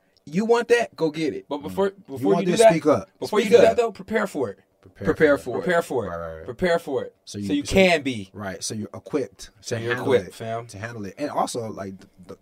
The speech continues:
Speaker 3: th-, don't get it confused. You gonna take some L's being assertive.
Speaker 2: You can be
Speaker 1: Oh.
Speaker 2: assertive and still lose.
Speaker 3: Ooh,
Speaker 1: Oh,
Speaker 3: don't,
Speaker 1: yeah,
Speaker 3: ooh,
Speaker 1: yeah,
Speaker 3: don't
Speaker 1: yeah,
Speaker 3: get,
Speaker 1: yeah.
Speaker 3: hey,
Speaker 2: Be assertive
Speaker 3: also,
Speaker 2: and still lose,
Speaker 3: also,
Speaker 2: fam.
Speaker 3: also, being assertive can be uncomfortable,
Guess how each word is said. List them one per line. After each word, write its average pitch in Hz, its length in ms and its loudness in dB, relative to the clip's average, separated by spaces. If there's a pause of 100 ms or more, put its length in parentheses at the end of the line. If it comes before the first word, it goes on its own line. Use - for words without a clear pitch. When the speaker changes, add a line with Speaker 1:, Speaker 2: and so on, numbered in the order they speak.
(140)
Speaker 3:
th-, - 120 -20 (100)
don't 110 120 -12
get 180 100 -2
it 139 60 -6
confused. 101 640 -12 (800)
You 104 100 -14
gonna 190 200 -8
take - 220 -10
some 104 200 -8
L's 107 280 -6
being 110 160 -16
assertive. 110 420 -12
Speaker 2:
You - 80 4
can 185 100 0
be 196 100 4
Speaker 1:
Oh. 196 40 10
Speaker 2:
assertive 196 300 4
and 156 80 0
still 196 200 8
lose. 156 240 8 (140)
Speaker 3:
Ooh, 123 40 0
Speaker 1:
Oh, 196 100 0
Speaker 3:
don't, 214 200 4
Speaker 1:
yeah, 214 80 0
Speaker 3:
ooh, 214 160 4
Speaker 1:
yeah, 202 120 0
Speaker 3:
don't 202 100 2
Speaker 1:
yeah, 196 40 0 (120)
Speaker 3:
get, 208 60 4
Speaker 1:
yeah. 196 60 4
Speaker 3:
hey, 180 120 6
Speaker 2:
Be 190 40 12
assertive 190 180 8
Speaker 3:
also, 190 180 4
Speaker 2:
and 196 80 12
still 214 100 6
lose, 196 220 12
Speaker 3:
also, 180 120 4
Speaker 2:
fam. 165 280 6 (180)
Speaker 3:
also, 156 380 -2
being 135 220 -2
assertive 147 340 -8
can 127 340 -14
be 123 120 -12
uncomfortable, 107 760 -14